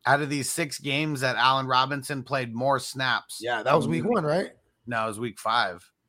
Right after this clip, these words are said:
Speaker 2: Week five. Wow, that's weird. Oh, 'cause Mooney got banged up.
Speaker 1: Yeah.
Speaker 2: Yeah, he got banged up in the game. Ah. You
Speaker 1: I
Speaker 2: know
Speaker 1: don't
Speaker 2: what's
Speaker 1: like
Speaker 2: funny?
Speaker 1: it.
Speaker 2: I don't like it either. And, like, this is, like, it, it, it, real talk, you know, uh,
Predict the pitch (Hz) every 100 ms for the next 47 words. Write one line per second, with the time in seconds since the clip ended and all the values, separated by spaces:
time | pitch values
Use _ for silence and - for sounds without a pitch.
0 | _ 123 139 - 220 165 123 139 196 190
1 | 160 196 - 185 202 233 247 202 196 226
2 | 233 202 170 170 170 165 - - _ _
3 | _ _ 113 117 - _ _ _ _ -
4 | 117 131 123 113 120 120 127 117 104 101
5 | 98 85 _ _ _ _ _ _ _ 113
6 | 120 147 151 151 165 170 165 170 160 151
7 | 143 135 123 98 - - _ - - -
8 | 220 311 311 269 277 311 - _ _ _
9 | _ _ - 330 339 294 320 320 165 127
10 | _ - 220 269 262 247 - - _ _
11 | _ _ 175 240 208 240 262 220 - 226
12 | - 233 - 196 269 240 254 277 - 269
13 | 196 208 208 214 - 202 196 170